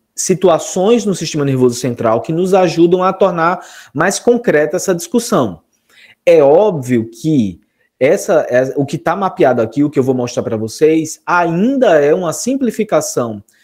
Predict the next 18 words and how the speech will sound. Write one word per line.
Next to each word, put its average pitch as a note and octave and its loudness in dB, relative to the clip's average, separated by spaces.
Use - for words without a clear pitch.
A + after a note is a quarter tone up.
porque D#3 0
por D#3 -2
mais G#3 0
avançados C#3+ -2
que - -6
nós C3 0
estejamos C#3 -2
na A#2+ -4
discussão B2 -6
da A#2+ 2
neurociência, B2 -4
na G#2+ -4
discussão A2+ -8
da G#2 0
psiquiatria, G#2+ 0
de G2+ -2
modo G#2 -4
geral, A2 0